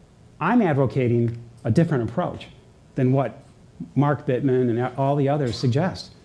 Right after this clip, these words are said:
when they state that we should eat less meat. Well, because with that approach of eating less meat, only seven million animals will be slaughtered in the next hour, and only a hundred thirteen thousand tons of grain will be wasted, leaving only six hundred eighty-three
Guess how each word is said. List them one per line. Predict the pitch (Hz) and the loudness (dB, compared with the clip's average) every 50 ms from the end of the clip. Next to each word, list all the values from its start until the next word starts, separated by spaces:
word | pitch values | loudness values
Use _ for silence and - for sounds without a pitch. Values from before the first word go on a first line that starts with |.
| - - | -10 -4
when | - 131 135 | 0 0 2
they | 139 131 | 2 0
state | - - - 160 147 143 143 143 | -2 -2 0 2 2 2 2 0
that | 147 - | -2 0
we | 143 147 151 | 2 2 2
should | 143 - 151 - - | 2 0 -2 -2 0
eat | 135 127 127 127 - - - - - - - - - | -2 -2 -2 -2 -6 -12 -20 -20 -20 -20 -20 -10 -2
less | - 135 151 156 147 139 139 - - - | 2 2 4 4 2 -2 -4 -6 -4 -2
meat. | 160 190 240 214 - - - - - - - - - - - - | 0 2 2 0 -2 -6 -12 -20 -20 -20 -20 -20 -20 -14 -6 -2
Well, | 160 135 | 0 0
because | 147 139 - 170 165 147 - - - - - - - - - - - - - | 2 2 2 4 2 2 0 -4 -14 -20 -20 -20 -20 -20 -20 -20 -12 -2 0
with | 147 139 | 2 4
that | 160 175 220 262 - | 4 4 2 0 0
approach | - 135 127 131 - | 0 0 0 2 2
of | 147 | 4
eating | 147 143 139 127 | 4 4 2 2
less | 143 202 262 - | 0 -2 -2 -2
meat, | - 123 120 143 - - - - - - - - - - - - - _ - - - - - - - - | -2 0 0 0 -2 -4 -6 -18 -20 -20 -20 -20 -20 -20 -20 -20 -20 _ -20 -20 -20 -20 -20 -10 -2 2
only | 156 165 175 180 | 4 4 4 4
seven | 175 - - 247 277 294 247 160 | 2 0 0 0 2 4 4 4
million | 143 127 123 120 117 | 4 4 2 2 2
animals | 117 120 120 120 120 | 0 0 0 0 0
will | 110 117 | 0 0
be | 117 | -2
slaughtered | 117 117 - 143 127 123 120 110 | -2 -2 -2 -2 0 0 -2 -2
in | 113 110 | -2 -2
the | 110 | -4
next | 113 110 107 - | -6 -6 -8 -8
hour, | 131 110 104 101 98 104 107 - | -6 -6 -6 -4 -6 -6 -6 -2
and | 143 147 | 0 2
only | 160 165 160 156 | 2 4 4 4
a | |
hundred | 147 190 185 175 165 | 4 4 4 2 2
thirteen | 170 190 190 175 180 185 175 160 | 2 2 0 2 2 2 2 2
thousand | 170 185 175 180 156 151 147 | 2 0 0 0 2 0 0
tons | - - 185 180 151 160 | 0 0 0 2 2 2
of | 147 | 2
grain | 170 185 226 240 | 2 2 2 2
will | 190 151 | 2 2
be | 131 | 2
wasted, | 117 131 139 135 131 - 180 165 | 2 2 0 0 2 2 4 4
leaving | 165 175 180 175 170 170 | 6 6 6 6 4 4
only | 165 165 160 151 | 4 4 2 2
six | - - 190 - | 0 -2 -2 0
hundred | - 185 180 175 170 | 0 2 4 4 4
eighty-three | 160 160 156 165 165 165 - 208 220 233 185 156 170 | 4 4 4 4 2 2 2 2 4 4 4 4 2